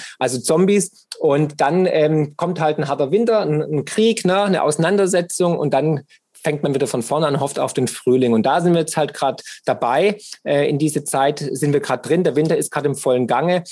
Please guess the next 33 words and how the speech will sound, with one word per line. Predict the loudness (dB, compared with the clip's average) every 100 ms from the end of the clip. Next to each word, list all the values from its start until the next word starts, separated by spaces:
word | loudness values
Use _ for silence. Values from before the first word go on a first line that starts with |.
| -18 -4
Und | 0
in | 0
den | 0
nächsten | -2 -4
zwei, | -4 -2 -2
drei, | 0 -4
vier, | -2 -2
fünf | -2 -4 -2
Jahren | 0 0
wird's | -2 -2
halt | -2
dann | 0
richtig | 0 0 -2 -2
nochmal | -2 -2 -2
eskalieren. | -4 -4 -2 2 2 2 0 -2 -14 -4
Und | -2 0
da | 0
werden | 0 2
die | 2
Würfel | 2 0
komplett | -2 -2 -2 0
neu | 0 2 2 -2 _
sozusagen, | -4 -2 -2 0 0
oder | 0
die | -2
Karten | -4 -4 0
neu | 2 2
gemischt. | 2 2 2 0
Es | -2
wird | -4 -2
alles | -2 0
neu | -2
ausgewürfelt. | 0 -2 -2 0 2 2 0 -4